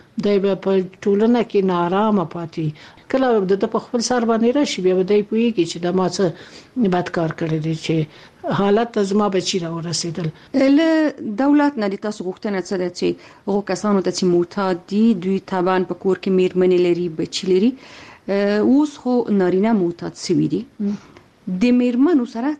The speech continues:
Speaker 2: څه ډول مرسته وکړي چې له احتیاج نه ووځي، یا د اقل د سبا او د بېګاه مړۍ ډوډۍ ولري؟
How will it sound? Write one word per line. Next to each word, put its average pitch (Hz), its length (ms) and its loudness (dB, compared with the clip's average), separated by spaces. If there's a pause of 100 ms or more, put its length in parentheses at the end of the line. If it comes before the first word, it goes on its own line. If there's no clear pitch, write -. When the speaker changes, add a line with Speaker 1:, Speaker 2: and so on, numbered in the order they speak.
Speaker 2:
څه 349 140 0
ډول 202 160 2
مرسته 202 380 -4
وکړي 175 360 -6
چې - 60 -2
له 185 140 4
احتیاج 196 440 0
نه 190 80 0
ووځي، 185 300 0
یا 180 140 2
د 175 80 -2
اقل 220 380 -2
د 196 40 -2
سبا 202 260 -2
او 190 120 0
د 175 60 -2
بېګاه 180 420 0
مړۍ 175 220 2
ډوډۍ 175 240 0
ولري؟ 175 360 0